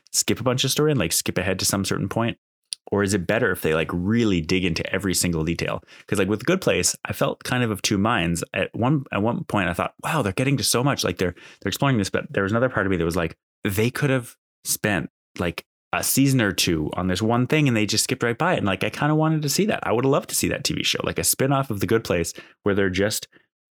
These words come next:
digging into what it's like to reset the universe every time. But they, like, they skip right through it. They go from one resetting the universe to, like, eight hundred in the same episode. And it's like, I would love to see a little bit of that. I would love to see, like,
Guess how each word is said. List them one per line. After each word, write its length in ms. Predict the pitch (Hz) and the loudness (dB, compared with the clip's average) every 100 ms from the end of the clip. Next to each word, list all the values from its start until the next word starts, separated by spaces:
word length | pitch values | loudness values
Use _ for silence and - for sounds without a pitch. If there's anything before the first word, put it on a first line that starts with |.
| - _ | -12 _
digging 280 | 104 113 107 | 2 4 4
into 200 | 98 101 | 4 2
what 160 | 90 92 | 2 0
it's 160 | - | 0
like 260 | 87 95 - | 0 0 0
to 120 | 92 | 0
reset 840 | 87 87 90 92 95 - - - - | 2 2 2 2 0 0 -2 -2 -4
the 100 | - | -2
universe 480 | 82 85 98 107 - - | 0 2 0 0 -2 -2
every 220 | 107 113 | -2 -2
time. 420 | - 123 135 143 - _ - | -2 -2 -2 -4 -8 _ -4
But 120 | 92 | 0
they, 100 | 101 | 2
like, 340 | 95 87 - - - | 2 0 -8 -8 -4
they 100 | 90 | 0
skip 380 | - - 135 | 0 0 0
right 160 | 117 - | 0 0
through 160 | 139 123 | 0 0
it. 60 | |
They 100 | 87 | 2
go 160 | 90 110 | 2 0
from 220 | - 92 | 0 0
one 160 | 92 107 | 2 0
resetting 420 | 98 95 92 87 | 0 0 0 0
the 80 | 85 | 2
universe 500 | 87 82 87 85 - _ _ _ | 2 0 0 -2 -6 _ _ _
to, 140 | - 90 | 0 0
like, 260 | 85 - | 0 -2
eight 180 | 104 101 | -4 -2
hundred 460 | - 107 - - - _ _ - | -2 -2 -2 -4 -10 _ _ -2
in 320 | 95 90 85 | 0 0 0
the 120 | - | 0
same 220 | - 107 | 0 0
episode. 380 | 104 101 - - - _ _ | 0 -2 -4 -6 -12 _ _
And 140 | 90 87 | -4 -2
it's 140 | - | -2
like, 200 | 85 - | -4 -4
I 40 | |
would 140 | 101 117 | -4 -2
love 200 | 120 120 | -4 -4
to 60 | 117 | -4
see 360 | - 85 - - | -2 -2 -4 -4
a 60 | |
little 180 | 95 98 | -4 -2
bit 140 | 107 95 | -2 -2
of 100 | 80 | -2
that. 260 | - - - | -4 -4 -6
I 40 | 98 | -2
would 100 | 110 | 0
love 160 | 117 - | 0 0
to 80 | |
see, 340 | - 107 101 101 | 0 2 2 2
like, 260 | 95 85 | 2 -2